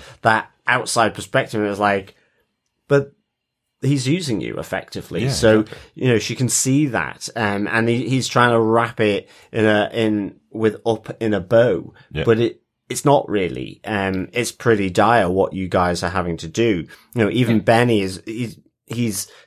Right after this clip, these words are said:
Speaker 1: disappointed he doesn't get that top earner spot. It goes to the same guy that has got it for the last, like, number of,
Speaker 2: Mm.
Speaker 1: uh, times.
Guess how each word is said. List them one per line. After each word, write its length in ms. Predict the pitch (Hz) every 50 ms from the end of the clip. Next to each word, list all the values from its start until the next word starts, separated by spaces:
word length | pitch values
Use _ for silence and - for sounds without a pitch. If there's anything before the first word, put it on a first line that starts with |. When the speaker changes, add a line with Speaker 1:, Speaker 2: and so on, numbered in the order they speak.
| _ -
Speaker 1:
disappointed 640 | 135 127 - 127 - - 131 131 135 135 127 131 120
he 100 | 113 107
doesn't 240 | 104 107 110 107 -
get 160 | 110 - -
that 220 | 95 95 - -
top 240 | - - 98 92 -
earner 260 | 117 123 131 131 127
spot. 400 | 127 - - - 127 120 117 -
It 80 | 95 -
goes 240 | - 110 107 101 -
to 80 | 101
the 100 | 92 92
same 340 | 90 - - 110 107 104 104 92
guy 360 | 104 98 95 95 98 98 95
that 300 | 92 98 95 92 80 -
has 360 | - 98 92 92 90 87 -
got 200 | - 104 95 92
it 200 | 92 90 - -
for 100 | - 98
the 80 | 90 90
last, 560 | 90 90 87 85 - - - - - - - - - - - - - - _ _ _ _ _ _ _
like, 260 | - 90 92 92 -
number 640 | - 98 101 110 117 135 143 139 135 135 131 131 82
of, 440 | - 123 123 120 120 120 120 117 -
Speaker 2:
Mm. 120 | 69 67 -
Speaker 1:
uh, 320 | 76 117 117 113 113 110 -
times. 640 | - - - 120 117 117 117 117 117 117 110 -